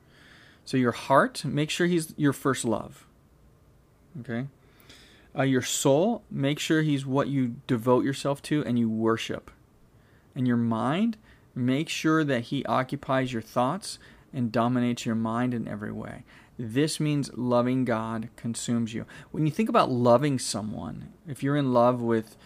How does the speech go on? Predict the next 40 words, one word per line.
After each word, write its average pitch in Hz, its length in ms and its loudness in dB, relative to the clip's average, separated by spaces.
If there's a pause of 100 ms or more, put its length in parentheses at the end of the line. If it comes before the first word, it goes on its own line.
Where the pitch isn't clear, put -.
(200)
a 120 80 0
woman 131 260 4
or 120 140 4
a 110 80 0
guy 117 300 0
and 113 120 -2
you 113 120 -2
wanna 113 160 -4
marry 123 260 0
them, 123 180 0
or 117 40 -2
you're, 117 200 -6 (140)
you're 120 140 -6
so, 127 420 0 (420)
you 135 140 -4
know, 117 80 0
you're 120 140 0
so 131 140 0
over 120 180 2
he-, 113 200 -6
uh, - 120 -8 (160)
head 143 120 2
over 135 160 4
heels 147 300 2
with 110 140 -4
them, 113 180 -2 (1400)
you 147 140 6
can't - 260 0
get 156 120 -2
them 147 100 2
out 135 140 4
of 117 80 0
your 117 100 2
mind, 117 480 -2 (1300)
right? 117 240 -2
And 127 120 -6
so - 100 -8
that's 135 240 -2
loving 123 420 2
them, 117 280 0